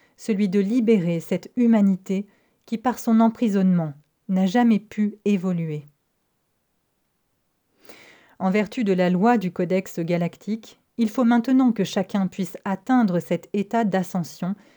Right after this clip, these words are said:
car au regard des autres mondes, le retard maintenu artificiellement est incommensurable. Cela n'est plus supportable et ne doit plus être supporté.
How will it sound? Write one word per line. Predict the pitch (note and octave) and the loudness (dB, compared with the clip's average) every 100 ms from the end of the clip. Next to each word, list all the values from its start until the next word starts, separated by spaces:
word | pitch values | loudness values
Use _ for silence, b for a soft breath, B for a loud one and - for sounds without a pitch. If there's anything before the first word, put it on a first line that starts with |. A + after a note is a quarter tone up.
| b b b | b b b
car | G#3 F#3 | -2 2
au | F#3+ | 2
regard | G3 G3 A3 | 2 2 2
des | F#3 F3+ A#3+ | 2 2 2
autres | C4+ - | 0 0
mondes, | F#3+ F3 F#3 G3 E3+ - _ - | 0 2 2 0 -2 -10 _ -4
le | F#3 | -2
retard | F3+ F3 G3+ F3+ | -2 0 -2 0
maintenu | F3+ G#3 G#3 F3+ F3+ G#3+ A3 | 2 0 0 0 2 0 -2
artificiellement | F#3 E3 - - F3 - F3+ G#3+ G#3+ G#3 | -8 -10 -10 -8 -6 -2 2 2 0 -2
est | F#3 - - | -8 -8 -4
incommensurable. | G#3+ A3 G#3+ F3+ F3 - D#3+ E3 D#3+ E3 b b b b b b | -2 0 0 -2 -4 -6 -6 -6 -6 -8 b b b b b b
Cela | - F#3+ F#3+ | -4 0 2
n'est | F#3 | 0
plus | - A3 | -2 -8
supportable | - F3+ F#3 - F#3+ F#3+ F#3 _ | -6 -6 -6 -4 -4 -2 -6 _
et | F#3+ | -2
ne | F3+ | -2
doit | E3+ F3+ | 0 -4
plus | - G#3 E3+ | -4 -4 -4
être | D#3 F3 | -6 -10
supporté. | - E3+ E3 - - | -12 -10 -10 -8 -12